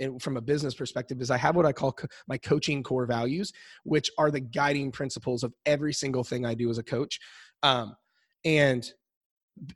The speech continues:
basically I teach from those. So it helps build kind of, like, a culture among, among, like, my clients or amongst my business where, um, if anything starts to go astray, like, a client's, let's say, getting emotional about, like, a scale fluctuation, well, that violates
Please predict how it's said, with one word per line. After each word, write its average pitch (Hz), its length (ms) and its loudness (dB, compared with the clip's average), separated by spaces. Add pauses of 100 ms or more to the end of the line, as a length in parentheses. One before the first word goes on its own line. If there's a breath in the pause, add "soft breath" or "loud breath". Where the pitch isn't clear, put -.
(100)
basically 165 360 4
I 139 60 4
teach - 300 -4
from 131 160 -4
those. 143 320 -8
So 151 220 0
it 147 200 2
helps 160 260 0
build 143 300 2
kind 151 140 2
of, 135 60 2
like, 139 100 0
a 131 80 0
culture 151 480 -4
among, 139 440 -2
among, 131 340 -2
like, 127 200 -4
my 123 120 -2
clients 127 460 -4
or 123 60 -6
amongst 120 280 -4
my 123 100 0
business 120 440 -4 (300 loud breath)
where, 123 360 -2 (340 soft breath)
um, 117 300 -8 (300)
if 147 140 -4
anything 156 360 0
starts 147 280 0
to 143 80 -2
go 135 180 2
astray, 135 360 0
like, 139 120 2
a 131 80 -2
client's, 135 640 -4
let's 139 140 -6
say, 139 100 -2
getting 127 240 0
emotional 120 540 0
about, 120 260 -2
like, 127 140 -4
a 131 40 -4
scale 151 280 2
fluctuation, 127 600 -6
well, 123 120 4
that 131 260 4
violates 123 560 2